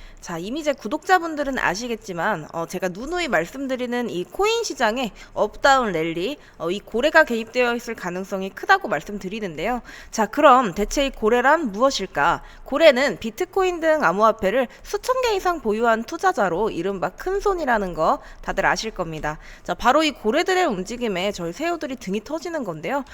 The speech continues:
자, 그럼 대체 언제 어디에서 매매점을 잡아야 발빠르게 수익을 볼 수 있느냐? 저 김이나가 영상에서 바로 명쾌하게 정보 알려드리겠습니다.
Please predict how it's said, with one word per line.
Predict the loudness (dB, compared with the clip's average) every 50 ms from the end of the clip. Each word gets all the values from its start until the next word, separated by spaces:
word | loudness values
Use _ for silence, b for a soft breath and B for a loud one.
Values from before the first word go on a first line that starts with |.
| B B B
자, | B -12
그럼 | -8 -4 0 2 2 2 2
대체 | 0 -2 -2 0 0 2 2 2 2 0
언제 | 0 -2 0 -2 -2 0 2 2 4 4 2 0
어디에서 | 0 0 -2 -2 0 0 0 0 -2 -2 0 0 0 0 0 B B B B B
매매점을 | 0 0 0 0 0 0 0 0 -2
잡아야 | -2 -2 0 2 4 6 6 6 6 4 2
발빠르게 | 2 0 -4 0 4 4 6 6 6 4 0 -4 -4
수익을 | -4 -4 -4 -4 -4 -2 -2 -2 -2 -2
볼 | -2 -4 -6
수 | -6 -6 -8 -6 -6
있느냐? | -6 -6 -6 -4 -4 -2 -2 0 -2 -2 -2 B B B B B
저 | -6 -6
김이나가 | -4 -4 -4 -2 0 2 2 4 4 6 6 6 6
영상에서 | 4 2 0 -2 -2 -2 -2 -2 -4 -6
바로 | -8 -6 -4 -2 0 0 0 0
명쾌하게 | -2 -2 -4 -4 -4 0 2 2 2 2 0 -2 -4
정보 | -6 -8 -8 -6 -4 -4
알려드리겠습니다. | -4 -4 -4 -4 -6 -6 -6 -6 -4 -4 -4 -6 -8 -12 -14 -12 -10 -10 -12 -12